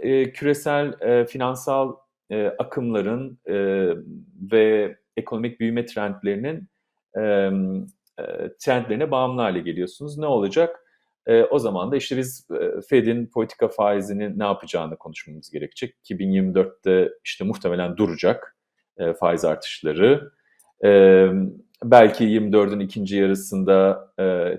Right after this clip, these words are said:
tekrardan faiz indirimleri başlayacak. Dolayısıyla Avrupa'da da benzer, e, bir gelişme yaşanırsa, e, tekrardan canlı büyümeye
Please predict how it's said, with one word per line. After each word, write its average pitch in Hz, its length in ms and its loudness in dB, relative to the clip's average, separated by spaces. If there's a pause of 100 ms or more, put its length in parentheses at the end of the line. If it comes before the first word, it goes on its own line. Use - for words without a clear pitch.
tekrardan 92 480 -2
faiz 95 380 -2
indirimleri 90 640 -6
başlayacak. 82 720 -2
Dolayısıyla 110 600 2 (360)
Avrupa'da 110 500 8
da 95 100 4
benzer, 87 760 -2
e, 87 180 -4
bir 90 100 -12
gelişme 92 360 -6
yaşanırsa, 98 760 -2 (440)
e, 104 320 6
tekrardan 131 800 2 (180)
canlı 117 440 0
büyümeye 101 760 -2